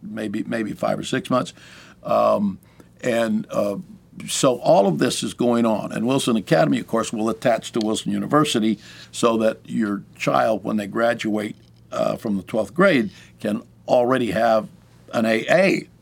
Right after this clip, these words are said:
They can already be jumped into half of the first year of college. So this is, um, uh, these are just some of the things, but Jennifer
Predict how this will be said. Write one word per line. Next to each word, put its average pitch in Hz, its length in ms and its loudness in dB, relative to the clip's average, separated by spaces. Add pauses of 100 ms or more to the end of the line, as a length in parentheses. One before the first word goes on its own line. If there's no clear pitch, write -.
(120)
They - 140 -10
can - 180 -6
already 117 300 -2
be 107 160 -8
jumped 113 440 -2
into 104 280 -2 (120)
half 117 280 -2
of 98 60 -10
the 92 60 -8
first 113 300 -6
year 113 80 -4
of 101 120 -10
college. - 380 -2 (540)
So 123 260 0
this 170 220 2
is, 175 180 4
um, 110 320 4 (140)
uh, 135 140 0
these 160 180 4
are 175 60 4
just 160 260 2
some 135 160 2
of 131 60 0
the 113 120 0
things, 110 400 0 (440)
but 120 200 0
Jennifer 143 580 2